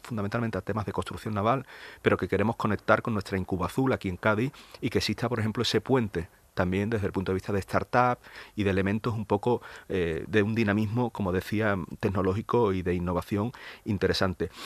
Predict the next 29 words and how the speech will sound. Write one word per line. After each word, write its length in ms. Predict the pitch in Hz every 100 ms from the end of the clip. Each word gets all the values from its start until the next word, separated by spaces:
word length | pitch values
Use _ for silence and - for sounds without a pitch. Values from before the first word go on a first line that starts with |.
| - - _
Pero, 340 | 120 117 - _
pero 180 | 123 113
la 120 | 107
realidad 380 | 120 110 110 170
es 40 |
que 180 | - 151
allí 220 | 139 170
se 160 | - -
comparte, 500 | 113 104 131 143 147
se 160 | -
hace 200 | 113 -
esa 120 | 143
transferencia 560 | - 120 123 120 123 -
de 80 | 135
manera 280 | 104 113 113
directa 340 | 113 123 107
con 140 | 101
ejemplos 280 | 95 110 113
concretos 360 | - 104 110 101
como 140 | 101
estos 220 | 98 104
astilleros, 460 | 95 - 113 139 156 - _
que 80 | -
le 60 | 90
trabajan 340 | 87 107 110
a 20 |
la 60 | 98
Armada 280 | 92 101 98
colombiana, 520 | 95 90 101 117 196